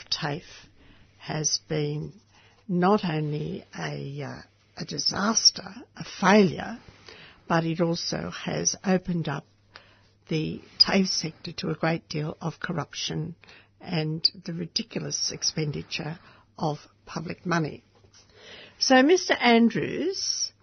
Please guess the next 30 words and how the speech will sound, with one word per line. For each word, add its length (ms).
went 240
to 100
the 140
election 480
and 160
said 280
that 100
he 120
was 180
going 280
to 160
open 240
up 140
free 220
pace, 540
places 560
for 100
tafe 380
in 180
the 60
public 460
tafe 260
sector. 480
And 300
the 120
public 500
tafe 260
groups, 440
which 280
have 120